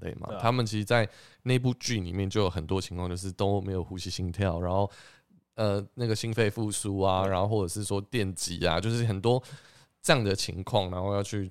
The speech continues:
Speaker 1: 救活那个人。那当然，
Speaker 2: 对。
Speaker 1: 我觉得你也是在生死当中走了一 <laughs>
Speaker 2: 对，其实这些事情就是虽然被我就是遇到，他们要去处理，我有参与其中，但其实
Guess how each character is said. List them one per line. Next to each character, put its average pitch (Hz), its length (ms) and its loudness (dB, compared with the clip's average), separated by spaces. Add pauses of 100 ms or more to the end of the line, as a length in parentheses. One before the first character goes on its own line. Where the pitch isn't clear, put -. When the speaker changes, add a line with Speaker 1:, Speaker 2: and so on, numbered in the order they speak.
Speaker 1:
救 104 220 2
活 - 160 -6 (140)
那 - 80 -4
个 - 120 -10
人。 - 340 -12
那 135 140 0
当 131 160 4
然， 117 160 4
Speaker 2:
对。 110 60 -8 (400)
Speaker 1:
我 117 140 0
觉 123 80 6
得 156 100 12
你 139 140 4
也 104 180 4
是 117 160 0
在 117 320 8
生 120 300 4
死 104 160 0
当 110 180 8
中 113 380 6
走 92 240 4
了 95 100 6
一 101 80 10 (300)
<laughs> 254 260 4
Speaker 2:
对， 131 280 4
其 135 100 4
实 127 320 2 (100)
这 151 160 4
些 127 220 4
事 123 260 0
情 92 320 -4 (320)
就 110 160 -6
是 101 520 -2
虽 131 160 4
然 113 120 6
被 117 160 2
我 92 300 -2
就 101 140 -8
是 98 160 -4
遇 98 240 -6
到， 87 360 -4 (120)
他 - 120 -14
们 92 160 -8
要 92 300 -4
去 98 180 -10
处 90 300 -12
理， 90 100 -10
我 87 140 -10
有 90 60 -8
参 87 280 -12
与 87 40 -16
其 - 180 -12
中， 87 180 -14
但 107 140 -4
其 98 140 -10
实 92 100 -6